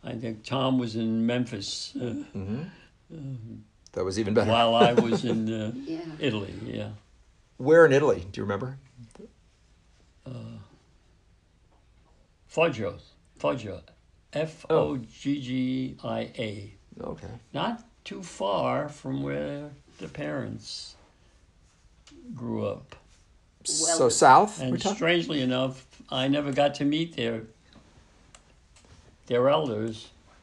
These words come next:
Speaker 2: Yeah.
Speaker 1: Because it wasn't easy traveling around.
Speaker 2: Yeah.
Speaker 1: But, uh, where we were stationed was relatively close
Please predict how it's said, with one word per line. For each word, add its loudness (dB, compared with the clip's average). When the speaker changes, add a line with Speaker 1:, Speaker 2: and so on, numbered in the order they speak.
Speaker 2:
Yeah. -2
Speaker 1:
Because -8
it -6
wasn't 2
easy 2
traveling -2
around. -4
Speaker 2:
Yeah. -2
Speaker 1:
But, -4
uh, 0
where 4
we 6
were -2
stationed -4
was -12
relatively 0
close -2